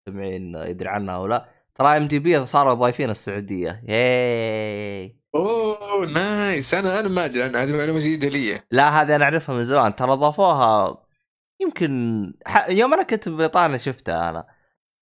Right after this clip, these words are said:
Speaker 1: ترى يحط لك
Speaker 2: حلو.
Speaker 1: الت-، التوقيت بالسعودية متى ينزل. فيعني،
Speaker 2: نايس،
Speaker 1: أيوة.
Speaker 2: نايس.
Speaker 1: إحنا دائما قبل،
Speaker 2: أه.
Speaker 1: قبل أمريكا.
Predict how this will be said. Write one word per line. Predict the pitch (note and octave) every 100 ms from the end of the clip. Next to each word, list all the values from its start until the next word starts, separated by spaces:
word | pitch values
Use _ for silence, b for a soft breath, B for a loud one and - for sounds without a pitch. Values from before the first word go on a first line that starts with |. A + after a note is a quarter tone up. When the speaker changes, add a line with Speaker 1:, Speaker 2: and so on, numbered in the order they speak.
| -
Speaker 1:
ترى | C#3 D#3 E3
يحط | D3+ F#3
لك | D#3
Speaker 2:
حلو. | A#3+ E3+
Speaker 1:
الت-، | C3+
التوقيت | G#2+ - B2+ D3+ D#3+
بالسعودية | C3+ A2+ B2 B2 C#3 C3
متى | B2 A#2+ G#2+
ينزل. | G2 E2+ E2+ - _ _ _ _ -
فيعني، | F#2 F#2+ F#2+ F#2+ G2 F#2+ E2+
Speaker 2:
نايس، | D#3 F3 E3+ C3+ A2 -
Speaker 1:
أيوة. | F#2+ F2+ E2+
Speaker 2:
نايس. | C#3+ D3 C#3 C#3 C3 - - _ _ _ _ _
Speaker 1:
إحنا | B2 B2+
دائما | A#2 A#2+ A2
قبل، | G2 G#2+ G2+ G#2+
Speaker 2:
أه. | C#3+ -
Speaker 1:
قبل | G2+ G#2+ G2+
أمريكا. | F#2+ F#2 F2 - D#2+ -